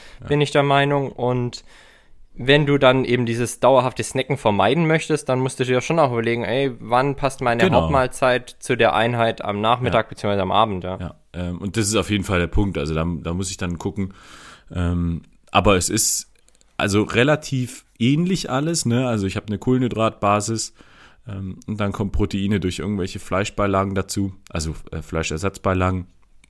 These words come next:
Speaker 1: Ähm, und dann noch ein bisschen Gemüse, dass es auch ein bisschen ballaststoffreich ist und deswegen, ja, das sind so meine, meine Themen, ja.
Speaker 2: Ja. Kohlenhydrate, Proteine, Gemüse,
Speaker 1: Ja.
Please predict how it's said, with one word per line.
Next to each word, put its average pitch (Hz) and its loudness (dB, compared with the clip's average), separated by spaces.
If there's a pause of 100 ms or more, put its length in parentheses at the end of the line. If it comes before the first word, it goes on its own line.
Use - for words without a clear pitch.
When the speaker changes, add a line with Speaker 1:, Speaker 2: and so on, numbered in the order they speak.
(580)
Speaker 1:
Ähm, 78 0
und 78 -4
dann 78 0
noch 78 0
ein 85 -2
bisschen 80 -4
Gemüse, 98 2
dass 82 -4
es 82 -8
auch - -6
ein 82 -8
bisschen 80 -6 (340)
ballaststoffreich 87 0
ist 90 -4
und 85 -4
deswegen, 78 -6
ja, 78 -8 (320)
das - -10
sind 80 -8
so 78 -6
meine, 73 -6 (120)
meine 76 -2
Themen, 78 -4 (360)
ja. - -10 (460)
Speaker 2:
Ja. 113 -4 (560)
Kohlenhydrate, 147 2 (120)
Proteine, 117 -2 (320)
Gemüse, 101 -4
Speaker 1:
Ja. 104 0